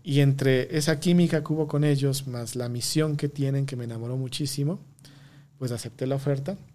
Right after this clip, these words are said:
Eh, y en un sector que para mí es de los más antiguos en el ámbito tech, que es el ámbito e-commerce,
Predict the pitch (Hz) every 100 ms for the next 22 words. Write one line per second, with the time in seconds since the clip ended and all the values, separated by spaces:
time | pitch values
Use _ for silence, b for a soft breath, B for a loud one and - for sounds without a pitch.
0 | - - _ 143 131 131 139 139 151 151
1 | 165 151 170 160 165 - 147 139 131 135
2 | 147 160 b b b b b _ _ _
3 | 165 175 185 156 156 165 180 175 147 165
4 | 170 156 143 139 143 139 131 160 - 123
5 | 123 120 - 120 143 143 190 -